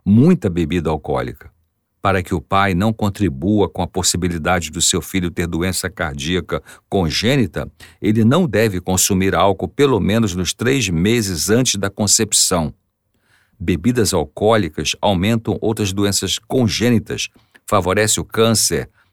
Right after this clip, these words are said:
mata cerca de três milhões de pessoas por ano e é responsável por cinco por cento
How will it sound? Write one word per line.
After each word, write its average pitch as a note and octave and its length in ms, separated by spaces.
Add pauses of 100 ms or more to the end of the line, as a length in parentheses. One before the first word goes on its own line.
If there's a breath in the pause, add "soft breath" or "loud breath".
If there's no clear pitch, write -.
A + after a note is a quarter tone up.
mata G#2+ 460
cerca G#2 360
de F2 140
três A#2+ 360
milhões G2 320
de F2 80
pessoas E2+ 440
por F2 240
ano F2+ 320 (380 soft breath)
e G2 100
é G2+ 60
responsável F#2+ 640
por D#2+ 160
cinco E3+ 380
por - 180
cento G2+ 420